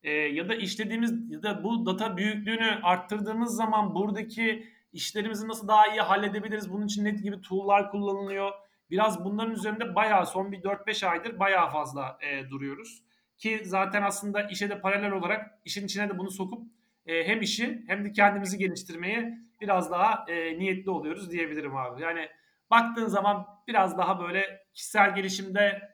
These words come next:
gene işe odaklıyım. E, onun haricinde yoğunlukla çalışıyorum ama tabii sosyal hayattan da çok da uzak kalmamaya çalışıyorum.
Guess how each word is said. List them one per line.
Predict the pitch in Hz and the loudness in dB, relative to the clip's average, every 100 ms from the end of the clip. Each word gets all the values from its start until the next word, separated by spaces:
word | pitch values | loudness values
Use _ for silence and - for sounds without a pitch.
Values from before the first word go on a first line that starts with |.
| _ | _
gene | 156 196 180 175 | -4 0 0 -2
işe | 185 214 | -6 -4
odaklıyım. | 208 214 208 214 220 - _ _ _ _ _ | -2 -2 -2 -6 -6 -12 _ _ _ _ _
E, | 147 147 139 143 143 139 139 135 135 135 131 | -4 -2 -2 -2 -4 -4 -4 -2 -4 -6 -6
onun | 185 214 | -4 2
haricinde | 208 196 165 | 4 4 0
yoğunlukla | 139 151 170 202 214 | -4 -2 -2 -2 -6
çalışıyorum | - 220 208 214 214 220 | -6 -6 -6 -6 -6 -6
ama | 202 202 | -6 -4
tabii | 202 190 | -4 -6
sosyal | 196 202 208 214 | -4 -6 -2 2
hayattan | 190 180 175 185 | 2 2 -2 -2
da | 202 | -4
çok | 208 202 | -4 -6
da | 190 | -8
uzak | 175 170 180 | -4 -2 -2
kalmamaya | 175 170 147 160 | -2 -2 -2 -6
çalışıyorum. | 175 147 131 127 110 | -6 -8 -10 -12 -16